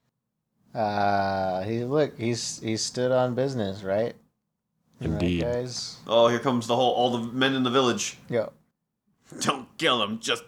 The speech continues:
Speaker 3: teach him a lesson.
Speaker 1: <laughs> A lesson?
Speaker 3: A lesson. Damn, dude, these villagers are getting wrecked.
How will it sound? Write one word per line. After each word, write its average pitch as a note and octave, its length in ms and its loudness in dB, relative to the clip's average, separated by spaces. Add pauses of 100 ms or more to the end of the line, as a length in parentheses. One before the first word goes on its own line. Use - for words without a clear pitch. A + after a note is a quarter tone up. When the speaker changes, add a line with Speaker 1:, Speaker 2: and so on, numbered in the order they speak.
(140)
Speaker 3:
teach - 300 0
him A2+ 160 0
a G#2 100 0
lesson. - 680 -6 (1000)
Speaker 1:
<laughs> - 140 0
A F3+ 60 4
lesson? D3 560 4 (380)
Speaker 3:
A F2 100 -12
lesson. A#2 560 -6 (1040)
Damn, A2+ 380 2
dude, G#2+ 180 -2
these B2 160 -2
villagers A2 480 0
are A2 40 -6
getting F#2 220 0
wrecked. G2+ 400 0